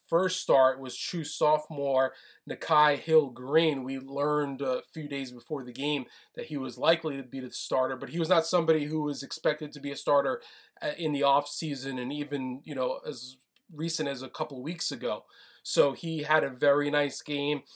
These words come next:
He had four tackles. He looked, uh, he had, he did have one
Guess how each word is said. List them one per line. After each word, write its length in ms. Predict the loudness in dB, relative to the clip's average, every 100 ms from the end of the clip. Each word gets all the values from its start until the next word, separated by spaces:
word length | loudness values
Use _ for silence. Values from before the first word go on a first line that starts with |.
| -20 _
He 180 | -4 4
had 200 | 4 4
four 280 | 2 2 2
tackles. 600 | 2 0 2 2 0 -4
He 180 | -8 -2
looked, 400 | 4 4 2 2
uh, 380 | 2 4 0 -2
he 160 | -2
had, 260 | 2 2 0
he 100 | -6
did 160 | -2 0
have 180 | 0
one 360 | 0 0 0